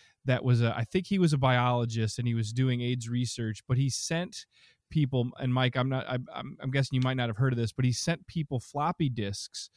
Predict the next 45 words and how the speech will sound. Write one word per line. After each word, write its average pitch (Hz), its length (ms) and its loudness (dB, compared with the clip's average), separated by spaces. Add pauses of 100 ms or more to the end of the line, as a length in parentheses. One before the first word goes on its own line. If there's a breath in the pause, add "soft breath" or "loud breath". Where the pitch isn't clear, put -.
(320 soft breath)
with 131 160 4
a 123 60 2
small 147 260 0
program 147 540 2
that 113 140 -4
would 120 140 -2
execute 127 720 -4 (420 soft breath)
and, 120 360 2
and 135 220 4
encrypt 170 220 0
some 156 200 0
files, 120 800 0 (360 soft breath)
uh, 120 380 4
and - 140 2
then 127 100 4
try 147 240 2
to 139 100 0
extort. 135 480 -2
I 135 60 -2
think 202 220 -4
it 202 80 -2
was 139 180 2
maybe 131 240 4
a 120 40 4
hundred 120 220 2
bucks 117 220 -2
or 120 60 -2
something 113 260 -2
like 113 140 -2
that, 113 140 -2
or - 20 0
maybe 120 180 2
two 120 140 -2
hundred 113 160 0
bucks 117 240 -4
at 113 80 -6
the 110 80 -6
most. 113 420 -2 (420 soft breath)
Um, 123 220 4 (240)
but 156 140 6
he 165 40 6
used 170 280 8
a - 20 8
mailing 147 540 6
list 123 440 2